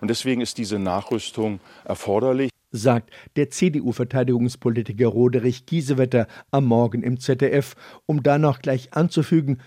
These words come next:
Speaker 2: dass die Bundesregierung dies der Öffentlichkeit nun auch erklären müsse.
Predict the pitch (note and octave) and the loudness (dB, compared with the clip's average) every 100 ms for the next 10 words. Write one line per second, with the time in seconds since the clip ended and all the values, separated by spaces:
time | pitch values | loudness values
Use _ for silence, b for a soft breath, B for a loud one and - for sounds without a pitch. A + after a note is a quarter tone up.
0 | B - D3+ E3 C3+ F#3 E3+ D#3 C#3 C#3 | B -6 -4 -2 0 2 2 0 0 2
1 | C#3 B2+ B B E3 F3 - A#2+ - E3 | 2 0 B B -2 -2 0 -2 0 0
2 | D#3+ C#3 B2 - B2+ A#2 - B D3+ - | 0 0 -2 0 0 0 -8 B -2 -2
3 | A#2 A2+ - D3 - B2 B2+ A#2+ A2+ A2 | -2 -4 -2 -4 -4 2 4 4 2 0
4 | - F2 | -4 -8